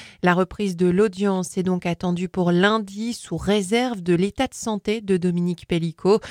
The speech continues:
Le président a prévenu hier que si ce dernier était durablement indisponible, eh bien, l'affaire devra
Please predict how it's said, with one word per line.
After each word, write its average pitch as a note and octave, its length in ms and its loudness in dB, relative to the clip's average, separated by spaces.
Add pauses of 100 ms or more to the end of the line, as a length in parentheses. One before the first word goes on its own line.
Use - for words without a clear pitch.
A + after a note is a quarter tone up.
(300)
Le F3 280 6
président F#3 760 -2
a D#3+ 140 0
prévenu F3+ 440 -4
hier F#3 260 -2
que G3 100 -6
si F3+ 220 -12
ce - 180 -10
dernier G3+ 540 0
était E3+ 240 -6
durablement G3+ 920 0
indisponible, F3+ 840 -2
eh E3 60 0
bien, F#3+ 420 -2
l'affaire E3 560 -4
devra F3 400 -2